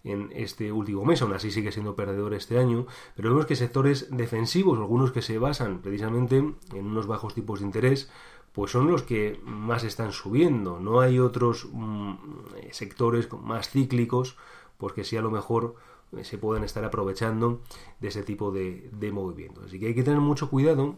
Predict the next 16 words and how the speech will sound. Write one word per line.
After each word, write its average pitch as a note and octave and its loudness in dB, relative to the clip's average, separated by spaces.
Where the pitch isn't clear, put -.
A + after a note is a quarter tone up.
precisamente A2+ 0
porque G#2+ 0
cuando F#2+ -2
uno B2+ 6
ve C3 4
el - -2
tipo A#2+ 0
de A#2 2
compañías A#2 0
que F#2 -8
están F#2+ -6
subiendo, B2+ 4
no G2+ 2
son D#3+ 2
compañías A2+ 2
precisamente, G2+ 0